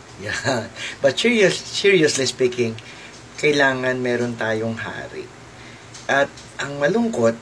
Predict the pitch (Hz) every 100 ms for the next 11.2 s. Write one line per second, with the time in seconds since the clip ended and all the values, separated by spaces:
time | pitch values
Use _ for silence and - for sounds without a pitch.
0 | - - - 139 147 - 254 247 160 151
1 | 143 - 123 117 165 - 143 139 131 120
2 | 117 - - - - 220 247 214 131 117
3 | - 107 92 98 - - - - - -
4 | 165 190 190 185 156 156 - 156 139 123
5 | - - 165 147 135 147 127 220 277 -
6 | - - - - - 151 151 127 123 120
7 | 143 127 110 - 120 - 185 92 - -
8 | - - 127 131 131 127 127 120 113 120
9 | 117 - 113 - - - - - - 123
10 | 139 143 139 117 131 127 - 127 117 123
11 | 113